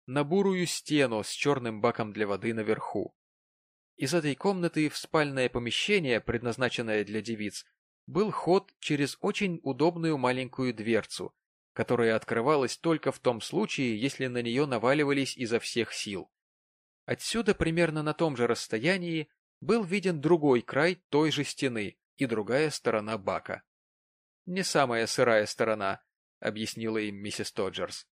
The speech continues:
«Та видна от мистера Джинкинса». В первом из этих святилищ был на скорую руку разведён огонь,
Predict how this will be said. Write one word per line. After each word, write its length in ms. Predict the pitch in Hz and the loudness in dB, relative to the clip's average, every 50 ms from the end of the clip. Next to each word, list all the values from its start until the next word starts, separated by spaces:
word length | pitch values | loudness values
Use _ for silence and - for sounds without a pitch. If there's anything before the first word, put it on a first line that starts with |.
| _ _ _ _ _ _ _ _ _ _ _ | _ _ _ _ _ _ _ _ _ _ _
«Та 180 | - 160 185 214 | -2 0 0 0
видна 460 | 170 180 170 139 131 143 156 156 156 | 2 0 -2 -2 0 -2 0 0 -2
от 220 | - - 131 - - | -2 -2 -4 -2 -2
мистера 400 | 135 135 123 - - 139 131 127 | -2 -4 -2 -2 0 0 0 0
Джинкинса». 720 | 110 107 120 113 104 98 - 98 95 - - - 95 - - _ _ _ _ _ _ _ _ _ _ _ _ _ _ _ _ _ _ _ _ _ _ _ | 0 -2 -4 -4 -4 -4 -8 -8 -8 -8 -8 -8 -10 -12 -12 _ _ _ _ _ _ _ _ _ _ _ _ _ _ _ _ _ _ _ _ _ _ _
В 120 | - - | -20 -10
первом 380 | - - 170 139 175 143 139 131 | -2 0 2 2 4 4 2 2
из 240 | 127 131 131 123 120 | 0 -2 -4 -2 0
этих 260 | 139 131 - 123 - | 0 0 0 -2 -4
святилищ 720 | - - 110 107 - - 180 190 185 185 160 - - - - | -4 -6 -6 -6 -6 -4 -2 0 0 0 0 -2 -4 -4 -2
был 200 | 131 180 226 220 | 0 0 0 2
на 140 | 190 175 147 | 2 0 0
скорую 480 | - - 160 180 185 170 156 143 131 | 0 2 2 4 4 4 4 4 4
руку 280 | 123 143 160 - - 147 | 4 2 2 2 2 2
разведён 540 | 135 131 113 113 110 117 113 139 135 139 - | 2 2 0 0 -2 -2 0 0 0 0 -2
огонь, 420 | 127 127 120 117 113 104 98 92 | -4 -2 2 2 2 2 2 -2